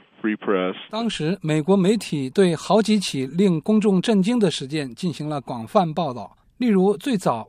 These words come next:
Speaker 2: 可以追溯到一九五零年代的洛杉矶雾霾，以及一九七八年纽约拉夫运河有毒物质污染等。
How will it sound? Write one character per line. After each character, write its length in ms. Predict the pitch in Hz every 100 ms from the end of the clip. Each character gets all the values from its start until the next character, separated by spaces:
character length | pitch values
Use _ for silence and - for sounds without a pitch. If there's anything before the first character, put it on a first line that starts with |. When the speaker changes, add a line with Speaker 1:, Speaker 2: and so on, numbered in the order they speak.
| -
Speaker 2:
可 140 | -
以 160 | 208 165
追 180 | - 233
溯 180 | 220
到 220 | 190 175 160
一 100 | 208
九 160 | 185
五 220 | 180 147
零 180 | 117 147
年 160 | 175 131
代 140 | 147
的 120 | 131
洛 180 | 151 180
杉 180 | 135 180
矶 140 | 175 180
雾 160 | 156
霾， 260 | 123 101 117 _ _ _
以 120 | - 160
及 300 | 170 180 -
一 140 | 226
九 180 | 185 139
七 160 | - 220
八 160 | 202
年 360 | 190 135 123 -
纽 220 | 160 147 143
约 220 | 185 196
拉 180 | 202 226
夫 160 | 190 220
运 180 | 220 151
河 360 | - 165 123 _
有 260 | 175 156 143
毒 280 | 147 160 180
物 120 | 247 214
质 140 | 165
污 180 | 147 185
染 200 | 156 143
等。 160 | 127